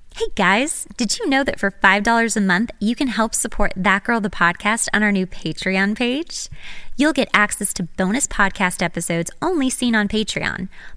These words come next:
bonus footage on current episodes, Q and A's, and everyone's favorite, bloopers, and so much more.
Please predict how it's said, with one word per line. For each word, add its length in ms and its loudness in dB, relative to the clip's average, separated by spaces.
bonus 300 2
footage 380 0
on 160 2
current 380 2
episodes, 600 -2
Q 220 0
and 100 2
A's, 340 0
and 160 -4
everyone's 480 0
favorite, 460 0
bloopers, 680 0
and 140 0
so 240 2
much 260 -2
more. 360 0